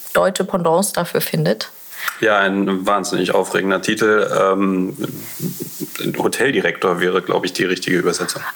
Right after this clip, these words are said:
Speaker 1: Aber damit kann man doch direkt was anfangen, oder? Da hat man
Speaker 2: Ja, da hat man gleich so einen, äh, Zylinder auf und einen Monokel und so einen Stock
Speaker 1: Genau,
Speaker 2: vor
Speaker 1: so
Speaker 2: Augen.
Speaker 1: sehe ich dich jetzt auch gerade hier.
Speaker 2: Genau.
Speaker 1: <laughs> Du bist also Hoteldirektor vom Paulinenhof in Kulowitz.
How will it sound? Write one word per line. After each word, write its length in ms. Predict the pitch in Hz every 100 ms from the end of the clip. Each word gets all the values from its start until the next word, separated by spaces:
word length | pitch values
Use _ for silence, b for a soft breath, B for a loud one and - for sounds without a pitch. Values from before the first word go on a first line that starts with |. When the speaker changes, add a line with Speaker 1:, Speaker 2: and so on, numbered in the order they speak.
| -
Speaker 1:
Aber 200 | - 220
damit 240 | 233 240 285
kann 120 | 339
man 100 | 339
doch 140 | 330
direkt 280 | 339 311 311
was 140 | 311
anfangen, 440 | 311 226 185 160 143
oder? 200 | - 269
Da 100 | 254
hat 140 | 262
man 220 | 269 269
Speaker 2:
Ja, 120 | 233 113
da 100 | 101
hat 100 | 107
man 120 | 95
gleich 180 | 101 104
so 100 | 107
einen, 340 | 101 95 95
äh, 140 | 98 90
Zylinder 400 | 104 101 120 113
auf 240 | 117 120
und 120 | 107
einen 80 | 98
Monokel 500 | 95 98 110 - 107
und 160 | 101 95
so 80 |
einen 80 | 92
Stock 340 | - - - - - -
Speaker 1:
Genau, 340 | 233 180 160
Speaker 2:
vor 180 | 202 -
Speaker 1:
so 80 | 214
Speaker 2:
Augen. 80 | 196
Speaker 1:
sehe 140 | 214
ich 80 | 226
dich 140 | 262
jetzt 200 | 247 254
auch 140 | 220 -
gerade 300 | - 240 240
hier. 160 | 254
Speaker 2:
Genau. 80 | -
Speaker 1:
<laughs> 80 | - - - 170 - - - - B B B B B 254
Du 160 | 196 226
bist 320 | 254 254 -
also 320 | 190 180 180
Hoteldirektor 960 | 190 190 214 233 254 185 190 - 208 202
vom 400 | - 190 190 202 -
Paulinenhof 840 | - 180 180 196 190 175 180 175 -
in 140 | 190 170
Kulowitz. 500 | - 160 147 143